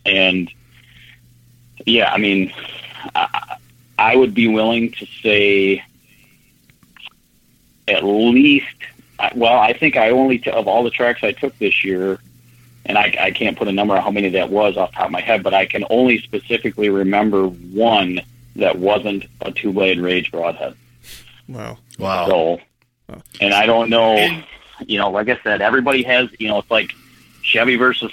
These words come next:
Speaker 1: Ford and Dodge. Everybody has their own
Speaker 3: Sure.
Speaker 1: thing, you know, and, and I get that.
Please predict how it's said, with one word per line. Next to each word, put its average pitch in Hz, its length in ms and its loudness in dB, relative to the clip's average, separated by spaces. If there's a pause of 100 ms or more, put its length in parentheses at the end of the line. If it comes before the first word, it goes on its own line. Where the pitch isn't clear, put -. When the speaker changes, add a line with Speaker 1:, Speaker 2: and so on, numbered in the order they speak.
Speaker 1:
Ford 123 320 2
and 110 140 -2
Dodge. 95 360 0
Everybody 98 300 -6
has 101 240 -4
their 98 140 -4
own 104 180 -4
Speaker 3:
Sure. - 280 0
Speaker 1:
thing, 87 140 -14
you 92 80 -18
know, 90 260 -8
and, 101 200 -4
and 101 220 -2
I 107 80 2
get 123 320 0
that. 85 320 -4